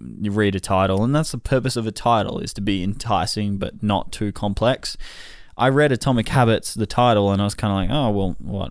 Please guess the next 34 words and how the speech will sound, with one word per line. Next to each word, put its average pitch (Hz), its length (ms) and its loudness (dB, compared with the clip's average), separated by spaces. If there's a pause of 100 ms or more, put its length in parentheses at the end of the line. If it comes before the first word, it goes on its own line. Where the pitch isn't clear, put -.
Are 101 60 -8
we 98 140 -2
gonna 95 200 2
learn 95 380 0
about 92 340 -2
things 95 280 -4
that 90 240 -6
I 92 120 -8
already 92 260 -2
know, 117 340 2
habit 104 340 -2
building 101 440 -2
and 92 80 -2
all 95 100 -2
that 92 140 -6
sort 98 140 -6
of 95 60 -4
stuff?" 95 340 -2
And, 101 240 -4 (460)
and 117 140 0
honestly, 120 340 2
from 113 140 0
the 110 80 2
first 110 260 2
chapter, 110 320 0
I 95 240 2
realized 95 540 -2
how 95 200 0
wrong 92 260 -2
I 87 100 -4
was. 76 280 -6
This 117 140 0
book 131 300 0
is 120 400 0